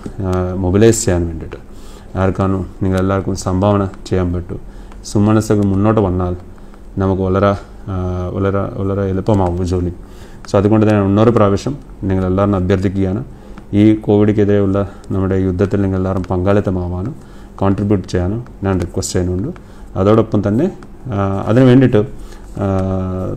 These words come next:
തയ്യാറായ എല്ലാവരും, ആ, താഴെ പറഞ്ഞ ഈ മൊബൈൽ നമ്പർക്ക് വിളിച്ചിട്ട് താങ്കളുടെ താല്പര്യം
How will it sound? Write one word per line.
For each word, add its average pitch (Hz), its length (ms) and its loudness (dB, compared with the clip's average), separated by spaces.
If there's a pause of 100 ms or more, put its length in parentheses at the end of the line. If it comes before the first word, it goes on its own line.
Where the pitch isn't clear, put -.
തയ്യാറായ 95 380 2
എല്ലാവരും, 92 440 4 (640)
ആ, 95 140 0 (120)
താഴെ 101 200 6
പറഞ്ഞ 104 420 2 (240)
ഈ 101 300 2
മൊബൈൽ 101 320 4
നമ്പർക്ക് 98 320 2
വിളിച്ചിട്ട് 90 440 -4 (540)
താങ്കളുടെ 92 260 0
താല്പര്യം 95 460 0